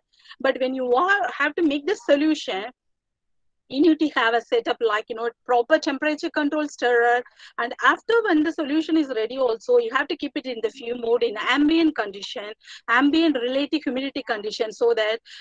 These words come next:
the micro bubbles, mini bubbles whatsoever, there will be a lot of air bubbles because it's like stirring.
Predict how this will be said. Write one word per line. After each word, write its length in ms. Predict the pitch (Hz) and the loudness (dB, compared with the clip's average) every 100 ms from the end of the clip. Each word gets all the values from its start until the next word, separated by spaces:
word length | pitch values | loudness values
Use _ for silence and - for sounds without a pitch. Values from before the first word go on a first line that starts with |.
| - | -2
the 80 | 226 | 0
micro 440 | 214 240 302 339 330 | 2 2 2 0 2
bubbles, 600 | 277 226 226 233 - - _ _ | 2 4 6 6 2 -18 _ _
mini 240 | 240 285 320 | -2 4 4
bubbles 440 | 269 214 214 185 | 4 0 -2 -6
whatsoever, 480 | 202 240 - 247 208 | -2 -2 2 0 2
there 140 | 277 339 | 0 2
will 120 | 349 | 2
be 100 | 403 | 2
a 80 | 330 | 4
lot 160 | 311 | 2
of 100 | 359 | 0
air 160 | 294 262 | -2 -2
bubbles 300 | 254 220 196 - | -2 -4 -8 -10
because 260 | 247 339 | -4 -4
it's 140 | 339 311 | -4 -6
like 160 | 320 | -8
stirring. 500 | - - 269 262 - | -8 -4 -4 -4 -10